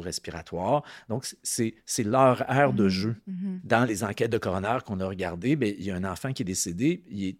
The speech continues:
Speaker 1: il était dans l'étable, puis il voulait jouer à Tarzan. Donc, euh, il avait attaché une corde, il s'était mis du deuxième étage, il a lancé, puis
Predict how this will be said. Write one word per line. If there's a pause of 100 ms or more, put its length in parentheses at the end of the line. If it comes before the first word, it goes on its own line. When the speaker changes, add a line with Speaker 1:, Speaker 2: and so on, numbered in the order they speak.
(100)
Speaker 1:
il
était
dans
l'étable,
puis (140)
il
voulait
jouer
à
Tarzan. (420)
Donc,
euh,
il
avait
attaché
une
corde,
il
s'était
mis
du
deuxième
étage,
il
a
lancé,
puis